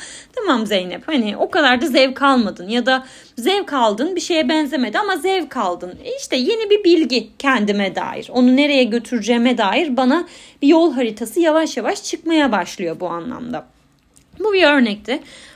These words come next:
Başka bir örnek. Mesela benim eğilimim genellikle şu yönde. Aa işte bu şey ne deniyor ya? Ee, şey yatağın yanına koyuyoruz ya, üstüne gece lambasını koyuyoruz falan. O, o şey. Night ş-, ş-, neyse.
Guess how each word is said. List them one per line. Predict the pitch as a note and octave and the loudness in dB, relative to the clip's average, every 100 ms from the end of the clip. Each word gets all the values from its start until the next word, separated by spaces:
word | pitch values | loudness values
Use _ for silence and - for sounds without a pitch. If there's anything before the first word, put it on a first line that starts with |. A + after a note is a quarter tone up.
| - | -2
Başka | F#4+ G4 G4+ | 0 0 -2
bir | C#4+ | 0
örnek. | G#3+ F3+ F3 C#4 - - - - | 0 0 -4 -8 -10 -20 -20 -12
Mesela | G4 G4 D#4 D#4 | -8 -2 0 0
benim | D4 E4 D4 | 0 -2 -2
eğilimim | D#4+ D#4+ C4 B3+ D#4 | 0 0 2 0 2
genellikle | F4+ C4+ G3+ G3+ F4 | 2 0 -2 -4 -6
şu | C#4+ - | -4 -2
yönde. | G#3 E3 - - - _ _ A4 | -4 -4 -8 -10 -12 _ _ -8
Aa | G#4+ F#4+ | -4 -2
işte | C#4+ - - F#3+ G3 _ | -4 -4 -6 -6 -6 _
bu | D4 | -10
şey | D#4 D#4 | -2 0
ne | E4 C4 | 0 0
deniyor | A3+ G3+ G3 | -2 -2 -4
ya? | F#3 F#3+ G#3+ - | -4 -6 -8 -12
Ee, | G#3 G#3 G3 | -10 -10 -8
şey | G#3 A3 | -4 0
yatağın | G#3 G#3+ A#3+ | 0 0 -2
yanına | A3+ A3 G#3+ G#3+ | -2 -2 -4 -4
koyuyoruz | - A#3 A#3+ G3+ | -2 0 0 0
ya, | F#3 | -6
üstüne | G3+ G#3+ | -6 -4
gece | G3 F#3+ F#3+ | -2 -2 -4
lambasını | F#3+ F3+ - F#3 | -4 -6 -10 -12
koyuyoruz | - F3 E3+ E3+ E3+ | -8 -6 -4 -6 -8
falan. | F#3 E3+ E3 | -8 -8 -6
O, | F#3 F3 - _ _ - | -8 -8 -14 _ _ -18
o | |
şey. | F#3 E3 D#3 - _ _ - - | -12 -10 -10 -12 _ _ -14 -2
Night | G#3+ G#3 G#3 - - _ _ _ - - - _ - - - _ _ - | 0 0 -2 -10 -16 _ _ _ -20 -20 -20 _ -20 -20 -20 _ _ -18
ş-, | - - - | -16 -16 -16
ş-, | - - | -14 -4
neyse. | A#3 G#3+ G#3 F#3 | 0 0 -2 -6